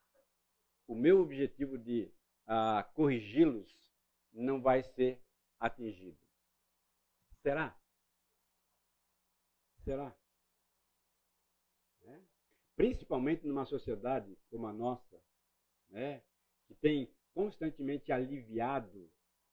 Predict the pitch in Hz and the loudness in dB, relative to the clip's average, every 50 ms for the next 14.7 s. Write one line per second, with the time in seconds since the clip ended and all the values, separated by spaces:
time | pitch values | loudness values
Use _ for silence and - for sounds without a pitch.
0 | _ _ _ _ _ - 123 107 - _ - 139 147 143 117 117 107 113 107 110 | _ _ _ _ _ -20 -20 -20 -12 _ 2 2 2 2 0 -4 -8 -8 -8 -10
1 | 110 - - - - - 123 127 120 107 95 87 85 _ _ _ _ _ _ _ | -14 -18 -18 -20 -12 -6 -4 -4 -4 -4 -8 -12 -16 _ _ _ _ _ _ _
2 | _ _ _ _ _ _ _ _ - 123 113 101 107 110 95 90 _ _ _ _ | _ _ _ _ _ _ _ _ -10 -10 -10 -8 -10 -12 -12 -14 _ _ _ _
3 | _ - - - - - 113 113 120 123 123 117 - 110 104 - _ - 110 98 | _ -18 -18 -16 -14 -8 -4 -4 -2 -2 -4 -6 -8 -14 -18 -16 _ -16 -16 -14
4 | 107 104 98 - _ - 127 131 127 123 131 131 - _ _ _ _ _ _ _ | -14 -18 -20 -20 _ -8 -6 -6 -6 -6 -8 -14 -18 _ _ _ _ _ _ _
5 | _ _ _ _ _ _ _ _ _ _ _ _ _ _ _ _ - - - 147 | _ _ _ _ _ _ _ _ _ _ _ _ _ _ _ _ -4 0 2 4
6 | 233 392 - - _ _ _ _ _ _ _ _ _ _ - - 131 120 - - | 2 2 0 -6 _ _ _ _ _ _ _ _ _ _ 0 0 0 0 0 -2
7 | 123 139 139 127 - - _ - 131 131 120 117 127 143 160 135 107 110 98 - | -2 -2 -2 -4 -6 -16 _ 2 2 2 2 4 2 0 0 0 -2 -12 -14 -14
8 | _ _ _ _ _ _ _ _ _ _ _ _ _ _ _ _ _ _ _ _ | _ _ _ _ _ _ _ _ _ _ _ _ _ _ _ _ _ _ _ _
9 | _ _ _ _ - 123 127 123 127 127 117 - - 110 110 120 123 127 127 135 | _ _ _ _ -4 -2 -2 -2 -2 -6 -8 -10 -18 -16 -10 -8 -8 -6 -6 -4
10 | 139 147 151 - - 123 98 117 120 117 120 120 - _ _ _ _ _ - - | -4 -4 -4 -6 -8 -14 -8 -4 -4 -4 -4 -4 -8 _ _ _ _ _ -20 -20
11 | _ _ _ _ _ _ _ _ _ _ _ _ _ _ _ _ _ _ _ _ | _ _ _ _ _ _ _ _ _ _ _ _ _ _ _ _ _ _ _ _
12 | _ _ 92 90 101 123 147 165 _ _ _ _ _ _ _ _ _ _ - 113 | _ _ _ _ -20 -20 -20 _ _ _ _ _ _ _ _ _ _ _ -10 -6
13 | 117 117 120 117 110 104 - 117 110 107 107 _ _ _ _ _ _ _ _ _ | -4 -2 -2 -2 -2 -4 -4 -6 -6 -8 -10 _ _ _ _ _ _ _ _ _
14 | _ _ _ - 107 110 - - - 98 87 78 87 | _ _ _ -10 -10 -10 -10 -12 -18 -18 -18 -18 _